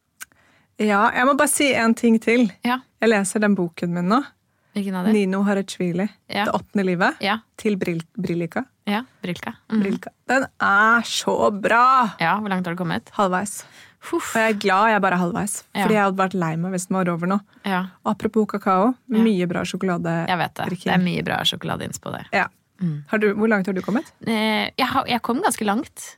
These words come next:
Speaker 1: Og så ga du deg?
Speaker 2: Ja.
Speaker 1: Oi!
Speaker 2: Men, eh, jeg driver og plukker den opp av og til. Det er en sånn bok som jeg kan plukke opp av og til. Akkurat nå, eh, liker jeg, nei, holder jeg på å lese en ekstremt fin bok som heter Homegoing, som jeg også anbefaler veldig, bortsett fra at den er lang, altså.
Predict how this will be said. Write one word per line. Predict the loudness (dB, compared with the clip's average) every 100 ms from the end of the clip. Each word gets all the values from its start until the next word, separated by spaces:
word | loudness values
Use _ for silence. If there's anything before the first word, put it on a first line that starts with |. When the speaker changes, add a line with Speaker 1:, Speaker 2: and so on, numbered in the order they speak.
| -6
Speaker 1:
Og | -2
så | 0
ga | 0
du | 0
deg? | -2 -2 -4
Speaker 2:
Ja. | -2 -2 -4 _ _ _
Speaker 1:
Oi! | 0 0 -2 _ _ _ _ _ _ _ -2
Speaker 2:
Men, | 0 2
eh, | 2 0 0
jeg | 0
driver | 0 -2
og |
plukker | -4 -4
den | -4
opp | -4 -2
av | -4
og | -2
til. | -4
Det |
er | -2
en | 0
sånn | 0
bok | 0 0
som | -2
jeg | -2
kan | -2
plukke | -4 -8
opp | -6
av | -6
og | -4
til. | -6 -6 -6
Akkurat | -6 -4 -4
nå, | -2 -2 -2 -2
eh, | -4 -4
liker | -6 -6
jeg, | -6 -2
nei, | -2 -2
holder | -2 -4
jeg |
på | -6
å |
lese | -6 -6
en | -8 -8
ekstremt | -12 -8 -6 -4
fin | -4
bok | -4 -4
som | -6
heter | -4
Homegoing, | -2 -2 -2 -2 0 -2 -4 _ -20 -20 -20 -20 -20 -20 -20
som | -6 -2 -2
jeg | -4
også | -8
anbefaler | -6 -6 -4 -4 -4 -4
veldig, | -4 -4 -4 -4
bortsett | -6 -8
fra | -10
at |
den | -8
er | -8 -8 -14 -20 -20 _ _ _ -2 0
lang, | 0 2 0
altså. | -2 -6 -8